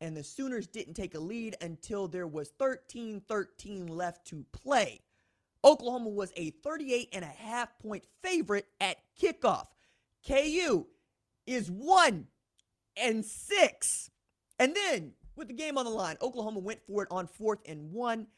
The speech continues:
at its own forty-six yard line. The play was a handoff to Kennedy Brooks, who looked like he was stopped in the backfield after a bit of forward progress when Caleb Williams stripped his own running back to take it forward for the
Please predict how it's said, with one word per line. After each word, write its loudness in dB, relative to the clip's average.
at -2
its -12
own 4
forty-six -8
yard -2
line. -8
The -14
play 0
was -8
a -10
handoff -8
to -18
Kennedy -8
Brooks, -6
who -4
looked 0
like 2
he -2
was -4
stopped 0
in -8
the -8
backfield 0
after -2
a -2
bit 2
of 0
forward 0
progress 0
when -4
Caleb 2
Williams 0
stripped -2
his -2
own 8
running 6
back 4
to -2
take 0
it -6
forward 8
for 0
the -6